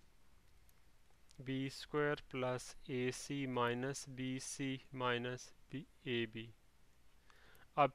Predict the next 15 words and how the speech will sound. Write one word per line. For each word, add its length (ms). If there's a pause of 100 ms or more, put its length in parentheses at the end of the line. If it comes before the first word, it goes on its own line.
फिर 200
इन 120
चीज़ों 300
को 160
rearrange 560
करें, 260 (2000)
सी 280
minus 480
A 140 (240)
into 320 (1120)
ये 340 (720)
बी 420
स्क्वायर 440
है, 220
ये 420